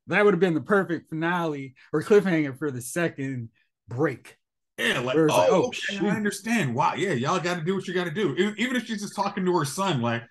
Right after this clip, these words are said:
Speaker 2: you know, "When we, when our fore-, when my father decided it was time to cleanse the world, you
Speaker 1: Yeah,
Speaker 2: know, he
Speaker 1: something.
Speaker 2: made these great decisions, and I need you to live up to that standard." Like,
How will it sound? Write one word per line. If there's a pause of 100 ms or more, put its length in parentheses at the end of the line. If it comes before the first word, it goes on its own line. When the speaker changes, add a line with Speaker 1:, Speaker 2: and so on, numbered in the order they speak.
(220)
Speaker 2:
you
know, (800)
"When
we,
when
our (120)
fore-,
when (140)
my
father (160)
decided
it
was
time
to
cleanse
the
world, (260)
you
Speaker 1:
Yeah,
Speaker 2:
know, (240)
he
Speaker 1:
something.
Speaker 2:
made
these
great
decisions,
and
I
need
you
to
live
up
to
that
standard."
Like,